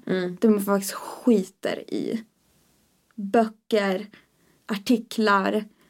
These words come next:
Speaker 2: självhjälpsgrejer. Alltså,
Speaker 1: Mm.
Speaker 2: jag vet vad jag behöver.
Speaker 1: Mm.
Speaker 2: Jag kommer bara köra på det.
Speaker 1: Ja.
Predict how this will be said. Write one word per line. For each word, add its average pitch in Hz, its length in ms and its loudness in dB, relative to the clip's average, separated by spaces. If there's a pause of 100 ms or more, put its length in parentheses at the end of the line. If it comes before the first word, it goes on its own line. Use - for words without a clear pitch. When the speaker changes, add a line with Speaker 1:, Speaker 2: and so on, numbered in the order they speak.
(280)
Speaker 2:
självhjälpsgrejer. 208 1600 2
Alltså, 262 420 4 (120)
Speaker 1:
Mm. 190 440 2
Speaker 2:
jag 285 220 6
vet 226 280 4
vad 208 120 2
jag 180 160 -2
behöver. 254 640 4
Speaker 1:
Mm. 190 340 4 (320)
Speaker 2:
Jag 240 320 4
kommer 233 240 6
bara 196 300 2
köra 190 380 0
på 214 120 -2
det. 208 180 4 (100)
Speaker 1:
Ja. 190 300 2